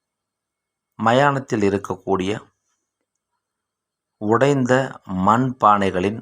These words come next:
மீதத்தின் மீது இதை எடுத்து வைத்து, அதன் மேல்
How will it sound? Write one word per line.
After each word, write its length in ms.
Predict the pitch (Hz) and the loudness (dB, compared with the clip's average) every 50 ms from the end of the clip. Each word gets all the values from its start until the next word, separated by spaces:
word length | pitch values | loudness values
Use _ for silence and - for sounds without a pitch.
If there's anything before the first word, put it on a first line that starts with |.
| - 98 | -10 -8
மீதத்தின் 600 | 95 95 101 104 104 104 98 - - 95 85 85 | -4 -2 -2 0 0 -2 -4 -4 -6 -6 -4 -4
மீது 220 | 85 85 85 92 92 | -4 -6 -6 -6 -6
இதை 200 | 90 87 80 85 80 | -8 -6 -6 -6 -6
எடுத்து 340 | 80 78 85 87 - - 85 | -6 -6 -6 -8 -8 -8 -8
வைத்து, 340 | 80 80 78 78 - - 90 - - _ _ _ _ _ _ _ _ _ _ _ _ _ _ _ _ _ _ _ _ _ _ _ _ _ _ _ _ _ _ _ _ _ _ _ _ _ _ _ - - | -6 -6 -8 -8 -10 -14 -16 -16 -16 _ _ _ _ _ _ _ _ _ _ _ _ _ _ _ _ _ _ _ _ _ _ _ _ _ _ _ _ _ _ _ _ _ _ _ _ _ _ _ -4 -2
அதன் 300 | 101 104 113 113 104 101 | -2 0 0 0 0 0
மேல் 260 | 95 90 87 87 | -2 -2 -4 -4